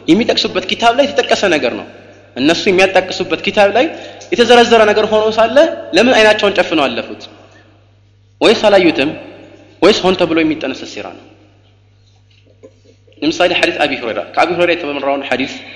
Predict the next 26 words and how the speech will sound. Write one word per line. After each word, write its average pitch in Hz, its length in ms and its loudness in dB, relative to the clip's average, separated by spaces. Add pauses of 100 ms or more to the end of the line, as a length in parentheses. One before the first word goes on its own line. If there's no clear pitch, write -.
(100)
በተመለከተ 127 640 -2
ከዚህ 135 200 -4
በፊት 127 140 -8
እንደነገርኳችሁ 147 600 -6 (440)
هو - 140 -8
مروي 156 240 -4
من 143 120 -8
طريق 139 260 -10
محمد 135 360 -6
بن 120 120 -6
عمرو 147 300 -6 (240)
بن 127 140 -12
علقمة 131 380 -6
بن 117 140 -8
وقاص 117 340 -4
الليثي 143 380 -2 (400)
عن 147 160 2
أبي 139 180 0
سلمة 131 280 -4
بن 120 120 -6
عبد 120 200 -8
الرحمن 175 460 -4
عن 139 140 -4
أبي 139 200 -4
هريرة 175 320 -2
مرفوعا 104 420 -4